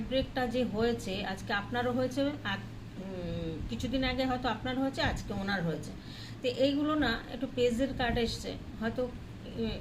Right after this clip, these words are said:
একটু ইনোসেন্স ব্যাপারটা রয়েছে আপনার মধ্যেই থাক বা, আহ, আপনার মানুষটির মধ্যেই থাক। এখানে দেখুন জাস্টিস চাইছেন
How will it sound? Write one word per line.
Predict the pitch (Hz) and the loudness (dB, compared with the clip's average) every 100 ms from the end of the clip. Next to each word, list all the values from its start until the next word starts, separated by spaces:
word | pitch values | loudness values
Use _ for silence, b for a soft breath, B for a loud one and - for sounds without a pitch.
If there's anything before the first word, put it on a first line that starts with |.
| - | -6
একটু | 240 - | -6 -2
ইনোসেন্স | 262 240 240 254 254 247 | 0 2 0 0 0 2
ব্যাপারটা | 247 240 233 247 | 0 0 -2 -2
রয়েছে | 196 226 226 226 | 0 0 0 -2
আপনার | 196 220 214 | -2 -4 -4
মধ্যেই | 220 214 240 | -2 -2 -2
থাক | 233 240 196 | -2 -2 -2
বা, | 202 | -2
আহ, | 226 277 - - - - 226 220 220 214 | -2 -2 -6 -10 -10 -6 0 2 2 0
আপনার | 220 214 220 | -4 -2 2
মানুষটির | 214 202 226 - 247 | 2 2 0 0 0
মধ্যেই | 240 196 190 - | 0 0 -2 -4
থাক। | 180 214 - B B B | -4 -4 -4 B B B
এখানে | - 262 294 | -2 0 2
দেখুন | 285 277 247 226 | 2 2 0 0
জাস্টিস | 208 196 - 277 - | 0 0 -2 -2 -2
চাইছেন | 190 180 208 | -4 -4 -6